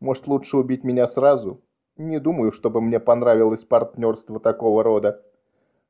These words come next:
Джошуа Йорк молча обдумывал услышанное.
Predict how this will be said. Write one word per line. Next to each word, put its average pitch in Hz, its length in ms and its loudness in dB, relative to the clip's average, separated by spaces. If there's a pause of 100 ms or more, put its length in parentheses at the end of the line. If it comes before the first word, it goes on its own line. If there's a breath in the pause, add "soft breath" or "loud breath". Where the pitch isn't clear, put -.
Джошуа 180 580 0 (220)
Йорк 131 460 -2
молча 117 440 -2
обдумывал 107 500 -6
услышанное. 98 640 -16